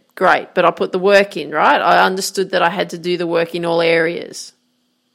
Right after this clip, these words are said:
And my coach used to say to me,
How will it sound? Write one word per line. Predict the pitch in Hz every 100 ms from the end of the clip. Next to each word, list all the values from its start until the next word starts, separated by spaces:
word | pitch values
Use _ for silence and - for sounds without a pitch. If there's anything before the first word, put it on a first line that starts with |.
| _ _ _ _ _ _ _ _
And | - 190
my | 185
coach | 190 - 233 269 196 -
used | 202 190 180
to |
say | - 196 190 220
to | - 196
me, | 170 165 160